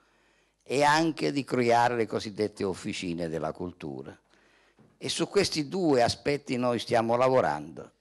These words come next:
Addirittura sui parchi tematici, proprio all'epoca del governo Renzi,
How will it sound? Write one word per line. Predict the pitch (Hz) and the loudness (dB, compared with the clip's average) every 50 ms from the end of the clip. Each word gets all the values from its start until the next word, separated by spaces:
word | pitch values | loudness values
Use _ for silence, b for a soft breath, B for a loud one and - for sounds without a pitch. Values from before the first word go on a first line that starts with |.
| _ _ _ | _ _ _
Addirittura | - 110 104 117 135 131 143 - _ - 185 160 143 | -4 -4 -2 -2 -4 -4 -4 -6 _ -2 2 2 2
sui | 117 117 123 110 | 0 0 -4 -2
parchi | - 143 151 147 - - 147 135 | 0 0 0 0 0 -4 -8 -4
tematici, | - 147 143 135 120 117 117 - 139 127 - - 123 123 - b b b b b b b b b b _ | -2 -2 0 0 0 0 -2 -4 -6 -8 -6 -6 -8 -8 -10 b b b b b b b b b b _
proprio | _ - 139 160 165 147 - 127 117 98 78 65 - _ _ | _ 4 6 6 6 4 4 2 2 2 2 0 -4 _ _
all'epoca | - - - - 90 107 139 135 135 127 117 95 - 101 92 | -12 -12 -10 -6 -2 0 0 0 2 0 -2 0 0 -2 0
del | 85 101 95 95 | 0 -2 -4 0
governo | 95 107 107 127 123 120 113 113 123 | -2 2 4 4 2 4 2 0 2
Renzi, | 120 117 90 80 80 80 76 - 131 - - | 2 0 -2 -2 -4 -6 -8 -10 -10 -12 -12